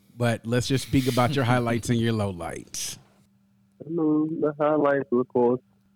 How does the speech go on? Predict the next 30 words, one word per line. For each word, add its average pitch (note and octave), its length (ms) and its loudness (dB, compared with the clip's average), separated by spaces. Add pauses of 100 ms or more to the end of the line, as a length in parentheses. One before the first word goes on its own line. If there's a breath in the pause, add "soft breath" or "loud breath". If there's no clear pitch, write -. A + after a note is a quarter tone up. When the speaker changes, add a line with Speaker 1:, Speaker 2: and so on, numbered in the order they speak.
(180)
Speaker 2:
you - 120 2
know, A#2+ 320 2
everything B2 420 2
that B2 160 4
was B2+ 120 2
just B2+ 160 -2
about B2 180 2
on C3 100 2
the C3 80 0
radio. A#2+ 800 2 (360)
About G#3 360 -2
four, F#3+ 260 4
about B3 320 0
four F#3 140 4
or E3 100 -2
five C3+ 480 2 (920)
highlights A2+ 540 -2
on A2 220 -2
there, A2 300 -2 (520)
you D3+ 80 -8
know. G#2+ 260 -2 (920)
But A2 140 2
I A2 60 2
Don't A2 180 2
Live A2+ 240 2
Here A#2+ 80 -2
Anymore, G#2+ 680 0 (200)
Come C#3+ 220 2
Over, A#2 640 2 (920)
Somewhat. G#2+ 600 2